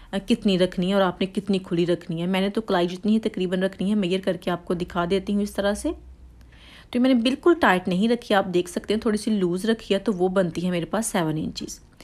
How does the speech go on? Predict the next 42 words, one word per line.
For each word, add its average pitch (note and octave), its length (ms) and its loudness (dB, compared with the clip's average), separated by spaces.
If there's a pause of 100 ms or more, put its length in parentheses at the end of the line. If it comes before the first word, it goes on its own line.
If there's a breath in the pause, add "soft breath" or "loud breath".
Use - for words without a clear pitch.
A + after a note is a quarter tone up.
(280 loud breath)
तो - 120 -4
इतनी A#3+ 280 2
ही C4 120 6
मैंने G3+ 280 4
जो G3 100 2
इलास्टिक F3 520 0
है G3+ 60 2
ना G3 140 2
वो F3+ 220 2
ले G#3+ 160 4
लेनी F#3+ 200 2
है, G#3+ 60 4
उसे G#3+ 140 -2 (120)
थोड़ी C#4+ 240 2
सी D4+ 160 0
ज़्यादा F#3 280 2
ले G3 160 2
लूँगी, G3 220 0
तकरीबन F#3 400 -2
सेवन F3+ 260 -2
एंड F#3 100 0
हाफ F3 300 -2
इंचेस A3+ 340 0
तक। C4 180 0 (600 loud breath)
तो A3 60 0
ये G3+ 240 2
मैंने F#3+ 200 2
दो F#3 200 4
पीस G3+ 320 -2
ले F#3+ 80 4
लेने F3 220 2
हैं G#3+ 240 2
दोनों F3+ 240 2
स्लीव्स G#3 320 -4
के A3 120 0
लिए B3 240 0 (920 soft breath)
और G3 120 2
इनकी F#3+ 240 0
कटिंग F#3+ 320 2
कर E3+ 140 2
लेनी D#3+ 300 0
है। - 100 -10